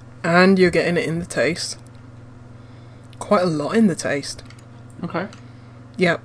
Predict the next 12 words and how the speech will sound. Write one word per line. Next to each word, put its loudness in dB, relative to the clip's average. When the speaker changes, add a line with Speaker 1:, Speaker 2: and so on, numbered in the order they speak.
Speaker 1:
first 4
and -4
foremost -4
is -6
that -6
coconut. -8
It's -12
very 2
sweet -4
as -10
well. -6
Mm. -6